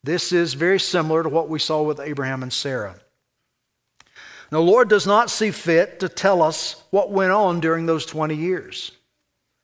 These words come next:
We don't know what Isaac was doing, what Isaac was thinking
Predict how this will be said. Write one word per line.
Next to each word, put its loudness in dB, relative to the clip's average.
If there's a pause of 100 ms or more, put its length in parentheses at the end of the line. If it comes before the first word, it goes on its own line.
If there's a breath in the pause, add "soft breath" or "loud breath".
(400)
We 0
don't 4
know 4
what 2
Isaac 0
was -2
doing, 0
what 2
Isaac 0
was -8
thinking -4